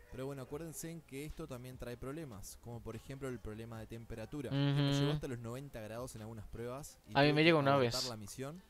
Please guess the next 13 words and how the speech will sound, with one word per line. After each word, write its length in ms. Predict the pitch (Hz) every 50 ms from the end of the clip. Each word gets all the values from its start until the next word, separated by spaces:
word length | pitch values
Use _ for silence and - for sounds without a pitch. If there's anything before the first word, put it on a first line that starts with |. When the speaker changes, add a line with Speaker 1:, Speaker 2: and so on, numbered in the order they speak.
| _ - -
Speaker 1:
hasta 220 | 135 147 - 165
inventar 400 | 143 131 110 117 117 113 113 113
algo 200 | 120 127 131 127
para 200 | 113 120 110 107
poder 180 | 101 110 110 113
bajarle 280 | 110 - - 113 113
la 60 | 104 101
temperatura 680 | - 98 95 - 98 98 95 - 110 117 117 120 120 - 123
y 40 | 117
poder 200 | - 113 117 110
utilizarlo 440 | - 107 101 - - 117 113 110
sin 260 | 107 - - 135 131 117
problema. 420 | 123 113 107 104 104 101 98 90